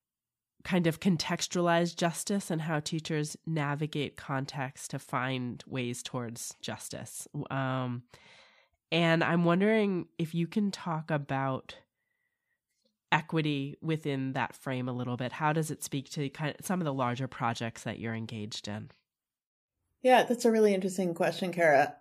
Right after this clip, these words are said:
Speaker 2: Um, so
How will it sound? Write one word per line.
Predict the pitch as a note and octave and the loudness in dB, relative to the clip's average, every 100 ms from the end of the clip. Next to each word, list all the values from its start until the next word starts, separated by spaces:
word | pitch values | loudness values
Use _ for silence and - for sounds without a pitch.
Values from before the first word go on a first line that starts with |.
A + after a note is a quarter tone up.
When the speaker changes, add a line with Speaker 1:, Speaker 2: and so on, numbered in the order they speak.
| - | 10
Speaker 2:
Um, | G#3+ G#3 G#3 G3+ - _ _ _ _ _ _ _ _ _ _ _ _ - _ A3 _ _ _ _ _ _ _ _ - _ _ _ _ _ _ _ _ _ | 12 12 10 6 2 _ _ _ _ _ _ _ _ _ _ _ _ -20 _ _ _ _ _ _ _ _ _ _ -20 _ _ _ _ _ _ _ _ _
so | - - B3+ B3+ A#3+ A#3+ A3+ | -4 12 12 12 10 6 2